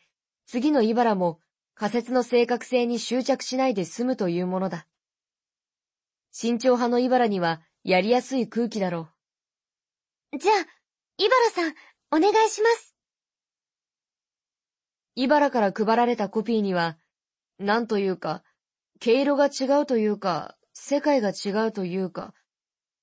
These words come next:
Speaker 1: 立つ地平が違うことがはっきりわかる文章が書かれていた。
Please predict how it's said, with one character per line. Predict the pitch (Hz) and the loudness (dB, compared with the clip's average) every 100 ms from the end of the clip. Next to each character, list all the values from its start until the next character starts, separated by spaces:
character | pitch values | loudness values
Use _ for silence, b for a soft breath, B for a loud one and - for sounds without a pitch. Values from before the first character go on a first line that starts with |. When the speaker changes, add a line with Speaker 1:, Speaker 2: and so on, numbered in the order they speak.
| _ | _
Speaker 1:
立 | 302 320 285 | -4 -2 -4
つ | - | -4
地 | 214 | 0
平 | 226 | 2
が | 240 | 2
違 | 247 240 247 247 | 0 0 2 2
う | |
こ | 262 | 2
と | 262 | 0
が | 208 | 0
は | 185 190 | -2 -4
っ | |
き | - 269 | -4 0
り | 247 | 2
わ | 202 | 2
か | 233 | 0
る | 220 | 0
文 | 170 220 | 0 -2
章 | 220 214 | 0 -2
が | 175 165 | -4 -6
書 | 180 | -6
か | 208 | -4
れ | 208 | -2
て | 208 | -4
い | 175 | -8
た。 | - | -10